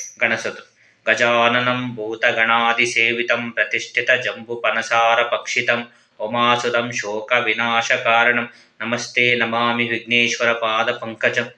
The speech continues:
ಜೈ ಗಣೇಶ. ಯಾರೆಲ್ಲ ನಮ್ಮ ಚಾನಲ್ ನೋಡ್ತಾ ಅವ್ರಿಗೆಲ್ಲ ಗಣೇಶ ಅಷ್ಟೇ ಈಶ್ವರ ಕೊಟ್ಟು ಕಾಪಾಡ್ಲಿ ಅಂತ ಕೇಳ್ಕೊಂತ, ಆದಷ್ಟು ನಮ್ಮ ವಿಡಿಯೋನ ಶೇರ್ ಮಾಡಿ, ಮತ್ತೆ ಸಬ್ಸ್ಕ್ರೈಬ್ ಮಾಡಿ, ಮತ್ತೆ ಆದಷ್ಟು ವಿಡಿಯೋನ ನೀವು, ಆ ವಿಡಿಯೋ ನೋಡೋದ್ರಿಂದ ಇನ್ನೊಬ್ರು ಯಾರೋ ಕಷ್ಟದಲ್ಲಿರ್ತಾರೆ ಅವ್ರಿಗೆ YouTube ರೆಕಮೆಂಡ್ ಮಾಡ್ತಾರೆ. ಹಂಗಾಗಿ ಆದಷ್ಟು ವಿಡಿಯೋನ,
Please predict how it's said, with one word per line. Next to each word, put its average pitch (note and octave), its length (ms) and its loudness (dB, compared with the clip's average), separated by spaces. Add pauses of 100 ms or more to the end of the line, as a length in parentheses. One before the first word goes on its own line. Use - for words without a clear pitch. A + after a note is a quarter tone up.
(320)
ಜೈ A#2 320 0
ಗಣೇಶ. G2+ 340 -2 (1160)
ಯಾರೆಲ್ಲ A#2+ 340 2
ನಮ್ಮ B2 180 -2
ಚಾನಲ್ A#2 160 0
ನೋಡ್ತಾ A#2 220 -4
ಅವ್ರಿಗೆಲ್ಲ A2 340 -2
ಗಣೇಶ A2 320 2
ಅಷ್ಟೇ A#2 240 0
ಈಶ್ವರ A2+ 200 -4
ಕೊಟ್ಟು G2+ 200 -12
ಕಾಪಾಡ್ಲಿ G#2+ 420 0
ಅಂತ G#2 100 -8
ಕೇಳ್ಕೊಂತ, G#2 420 -6 (360)
ಆದಷ್ಟು A#2+ 360 -2
ನಮ್ಮ A2 220 -4
ವಿಡಿಯೋನ A2+ 220 0
ಶೇರ್ A2+ 300 0
ಮಾಡಿ, A2 240 -2
ಮತ್ತೆ A2 220 -4
ಸಬ್ಸ್ಕ್ರೈಬ್ A2+ 480 -2
ಮಾಡಿ, A2 220 -2
ಮತ್ತೆ G#2+ 680 -4
ಆದಷ್ಟು B2 340 -2
ವಿಡಿಯೋನ B2 480 0
ನೀವು, G#2+ 520 -10 (300)
ಆ G#2+ 80 -6
ವಿಡಿಯೋ A#2 280 0
ನೋಡೋದ್ರಿಂದ A2+ 540 -2 (420)
ಇನ್ನೊಬ್ರು A#2 300 -2
ಯಾರೋ B2+ 240 2
ಕಷ್ಟದಲ್ಲಿರ್ತಾರೆ A#2 560 -2
ಅವ್ರಿಗೆ A#2 300 -2
YouTube A#2 280 -6
ರೆಕಮೆಂಡ್ A2 380 -2
ಮಾಡ್ತಾರೆ. A#2 260 0
ಹಂಗಾಗಿ A2 260 -4
ಆದಷ್ಟು A#2 440 -4
ವಿಡಿಯೋನ, A#2 340 0